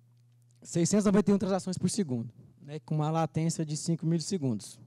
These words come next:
Se eu pegar, aí eu, o que que eu fiz, né? Eu usei a, o mesmo template do, do Postgres Server, General Purpose, eu usei na minha V M. Dois V C P U, oito giga, tá bonitinho.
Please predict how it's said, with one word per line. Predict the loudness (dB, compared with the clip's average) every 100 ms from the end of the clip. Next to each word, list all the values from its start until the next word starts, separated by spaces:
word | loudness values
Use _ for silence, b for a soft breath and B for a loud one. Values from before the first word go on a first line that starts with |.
| _ _ b b b b b b b b -10
Se | 4
eu | 4
pegar, | 6 4 6 4 2 -12 -6
aí | 0 4 8
eu, | 8
o | 6 2 -14 -10
que | 0
que |
eu | 2
fiz, | 2 0 -2
né? | 2
Eu | 4
usei | 4 4 2
a, | 2
o | 2
mesmo | 4 4 4
template | 2 2 0 -4 -6 -10
do, | -8 -6 -4 -4 -8 -14 -16
do | -14
Postgres | -2 -2 -2 -6 -8
Server, | -6 -6 -6 -14 _ _ _ _ -12
General | -8 -6 -8
Purpose, | -10 -10 -10 -10 -12 -14 b b -4
eu | -2
usei | 0 -2
na | -2
minha | -2 0
V |
M. | 2 2 -2 -6 b b b -10
Dois | -6
V | -6
C | -8 -8
P | -6 -6
U, | -6 -6 -4 -2
oito | -2 -2 -4
giga, | -4 -6 -8 -10 -12 -12
tá | -14 -14
bonitinho. | -14 -14 -12 -12 -10